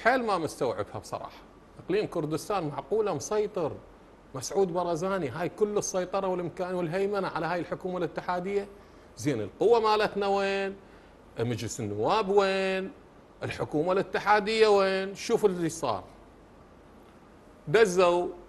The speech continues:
وزير الكهرباء، وفد المن دز رئيس وزراء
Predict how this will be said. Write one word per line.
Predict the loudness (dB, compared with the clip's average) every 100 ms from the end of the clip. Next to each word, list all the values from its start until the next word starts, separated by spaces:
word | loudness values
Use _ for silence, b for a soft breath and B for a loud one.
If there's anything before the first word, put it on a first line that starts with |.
| -20 0
وزير | 4 4 4 2
الكهرباء، | 0 0 2 4 6 6 6
وفد | 4 4 2 0 -2
المن | 0 2 0 -2 0
دز | 2 4
رئيس | 4 4 2
وزراء | 0 2 4 4 2